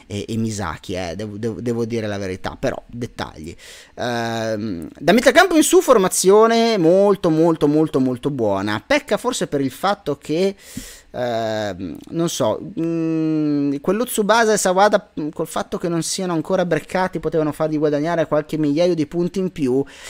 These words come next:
e la difesa, la difesa un po' stona, perché ok, Soda col blocco è fortissimo, eh, Gito col blocco è fortissimo, Akai con l'intercettazione è,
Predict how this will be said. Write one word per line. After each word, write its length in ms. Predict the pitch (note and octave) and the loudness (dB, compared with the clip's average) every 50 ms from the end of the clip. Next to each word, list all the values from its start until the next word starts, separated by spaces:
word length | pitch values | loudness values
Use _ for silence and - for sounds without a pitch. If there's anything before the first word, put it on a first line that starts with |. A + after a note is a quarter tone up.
| - - - - - - - | -16 -16 -16 -18 -18 -14 -4
e 200 | - G3 F#3+ G#3 | 2 6 6 8
la 120 | G3 F3+ D#3 | 8 6 4
difesa, 680 | E3 D3+ D3 - - B2 B2 B2 A#2 G#2+ A2 G#2+ G#2 G#2 A2+ A2+ - | 4 2 -2 0 -2 -2 0 0 -2 -4 -4 -6 -6 -8 -10 -12 -6
la 160 | - C#3+ D3 | -2 -2 0
difesa 840 | D3 E3 D#3 - - F3 F3+ F#3 F3+ F3 E3+ F#3+ F#3+ F#3 F3+ F3 D#3+ D#3+ D3+ | 0 0 -2 -2 2 4 4 4 4 2 2 2 2 2 2 2 0 0 0
un 120 | C#3+ C#3 | -2 -2
po' 140 | - D#3 D#3+ | 0 0 0
stona, 460 | D3+ - - D#3+ C#3 A#2 A2 A2 G#2+ - | 0 0 0 -2 -2 -2 -2 -6 -10 -8
perché 300 | - B2 - - B2 - | -8 -6 -4 -4 -4 -2
ok, 400 | - D3 C#3+ - C3 A2+ A2 A2+ | -2 -2 -2 0 -2 -2 -2 -2
Soda 460 | A2 - - F#3 F#3 F#3+ F3+ G3 F#3 | 0 2 4 4 4 6 4 4 2
col 160 | D3 - C#3+ C#3 | 2 0 -2 0
blocco 580 | C3+ B2+ B2+ C3+ B2+ - - - C#3+ C#3 B2+ | 2 2 2 2 0 -2 -2 0 0 0 0
è 120 | - B2+ B2 | -2 -4 -6
fortissimo, 800 | - B2 A2+ - - - A2 F#2+ - - - F#2+ G2 F#2 F2 - - - - - - _ _ _ - - - | -6 -8 -8 -8 -8 -8 -8 -8 -8 -8 -8 -8 -10 -12 -12 -16 -20 -20 -20 -20 -20 _ _ _ -16 -16 -10
eh, 480 | - C3 B2 A#2+ A2+ A2 G#2 G#2 G#2 G#2+ | -8 -4 -4 -4 -4 -4 -4 -4 -6 -6
Gito 440 | A2+ A2+ - F#3+ G#3+ E3+ - D3 C3 | -4 -2 -2 -2 -2 0 0 -2 0
col 160 | - B2+ B2+ | 0 -2 0
blocco 260 | C3+ D3+ F3 E3 - | 4 4 4 4 2
è 60 | D3 C3+ | 0 -2
fortissimo, 840 | - C#3+ C3 - - C3+ A2+ G2+ - - A2 G2 F#2 F2+ E2 - - _ | -2 -4 -6 -4 -4 -4 -4 -4 -4 -6 -6 -6 -6 -6 -8 -12 -10 _
Akai 400 | - D3 - - G3 F#3+ D#3 - | -4 -2 2 4 4 4 4 2
con 140 | - B2+ | -2 -2
l'intercettazione 840 | B2+ C3 B2 - C3+ B2 - C#3+ C3 - C3 - - F3+ D#3 C3+ C3 | -2 -2 -2 -4 -4 -4 -4 -4 -4 -2 -4 -2 -2 0 0 0 0
è, 60 | C#3 | -2